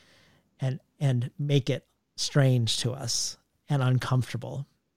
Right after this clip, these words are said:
And it feels like you're very self-aware of the surreality of doing that. I'm also not sure you could have planned for or dreamed up a more effective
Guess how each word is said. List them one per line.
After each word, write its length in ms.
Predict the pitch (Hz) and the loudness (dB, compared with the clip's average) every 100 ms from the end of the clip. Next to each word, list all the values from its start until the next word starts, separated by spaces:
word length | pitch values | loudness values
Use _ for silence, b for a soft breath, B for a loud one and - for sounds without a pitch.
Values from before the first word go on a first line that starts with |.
| _ _ _ | _ _ _
And 220 | 170 160 | 6 6
it 140 | 180 - | 4 0
feels 360 | - 190 170 | 6 6 8
like 180 | 151 - | 4 6
you're 120 | 143 | 4
very 500 | 123 135 135 127 135 - | 6 4 4 2 -2 -8
self-aware 800 | - - 143 135 - 123 120 113 | -6 2 4 4 4 2 0 -2
of 100 | 113 | -2
the 80 | 117 | -2
surreality 960 | - - 139 135 117 113 117 110 113 | 0 2 2 2 2 0 -2 -4 -6
of 180 | 117 110 | -8 -6
doing 300 | 117 113 117 | -4 -4 -6
that. 220 | 139 - - b b b b b b _ _ _ _ _ | -10 -12 -16 b b b b b b _ _ _ _ _
I'm 200 | 190 170 | 4 6
also 260 | 175 - 165 | 6 6 6
not 360 | 151 143 147 - | 8 6 4 4
sure 180 | 160 | 6
you 180 | 143 135 | 6 4
could 160 | - 135 | 2 0
have 140 | 127 | 0
planned 480 | - 131 127 131 135 | 0 0 2 0 -4
for 460 | - 123 113 117 123 | -2 0 0 -2 -2
or 220 | 139 135 | 0 0
dreamed 480 | 127 147 143 135 127 | 0 2 4 4 4
up 260 | 120 - - _ _ _ _ _ _ _ _ - | 2 -2 -16 _ _ _ _ _ _ _ _ 2
a 60 | |
more 260 | 139 139 135 | 6 8 8
effective 840 | 131 - 139 - 135 120 120 - | 6 4 2 4 4 4 0 -6